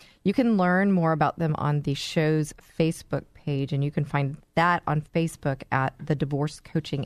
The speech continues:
Hour with Christy Stratton. So, speaking of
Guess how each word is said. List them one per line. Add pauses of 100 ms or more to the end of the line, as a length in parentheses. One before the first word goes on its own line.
(100)
Hour
with
Christy
Stratton. (920)
So, (600)
speaking
of